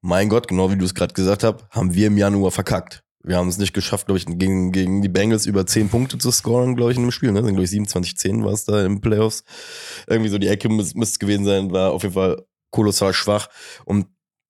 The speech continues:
ich denk mal, dass die Bills ja dann hingehen und einfach, äh,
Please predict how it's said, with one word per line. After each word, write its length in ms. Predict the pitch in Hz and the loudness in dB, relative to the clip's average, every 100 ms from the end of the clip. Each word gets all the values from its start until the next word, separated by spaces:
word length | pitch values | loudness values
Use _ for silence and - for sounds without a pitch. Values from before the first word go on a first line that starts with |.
| _ _ _ _ - | _ _ _ _ -10
ich 80 | - | -2
denk 180 | 113 113 | 0 2
mal, 100 | 107 | 2
dass 140 | 101 | 0
die 80 | - | -2
Bills 340 | 85 107 127 101 | 0 2 2 2
ja 60 | |
dann 160 | 95 95 | 2 2
hingehen 540 | 107 110 101 107 113 _ _ _ - | 2 2 2 0 -4 _ _ _ -6
und 180 | 90 | 0
einfach, 300 | 92 95 98 | 0 2 0
äh, 320 | 95 101 95 | 0 0 0